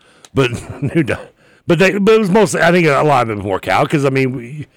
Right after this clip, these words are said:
when they hired Gillespie, it was all like, you know, "Why are we not getting Cal?" You know, "Mitch, you screwed up again. Unbutton that top button and, and breathe a little bit." You, you, you know, whatever. Like, and, and kind of with Satterfield, you know, he's not doing horrible, but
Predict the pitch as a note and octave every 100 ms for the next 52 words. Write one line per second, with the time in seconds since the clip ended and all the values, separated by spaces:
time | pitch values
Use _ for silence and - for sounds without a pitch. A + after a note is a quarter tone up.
0 | _ - E3+ C#3+ D3+ A#2 B2 A#2+ C3 B2
1 | G#2+ G2 G2 F#2 F2+ E2+ E2 D#2 D#2+ F#2+
2 | F#2+ G2 F#2+ F#2 F#2+ F2+ G#2+ G#2+ G2+ G2
3 | G2 F#2+ F#2 E2+ D#2+ - _ _ _ A2+
4 | A#2 - - - B2 A2+ G#2 F2+ E2 A2
5 | A2 A2 G#2+ G#2+ G#2 F2 A#2 G#2+ G#2 -
6 | G2+ F2 G#2 G#2 F#2+ F2+ F2 F2+ D#2+ A2
7 | A#2 G2+ G2+ G2 G2+ G2+ F#2+ F2 F2 F#2
8 | F2+ - _ _ _ _ - G2+ F#2+ G2+
9 | A#2 A2 G#2 G2 - _ _ _ _ G#2
10 | A#2 C#3+ D3+ E3 G3 F#3+ F#3 D3 - B2+
11 | A#2 B2+ C#3+ C3+ A2+ A2 G2+ _ F#2+ F#2+
12 | G2+ G#2 F2+ - F2+ F2 G#2 C#3 A2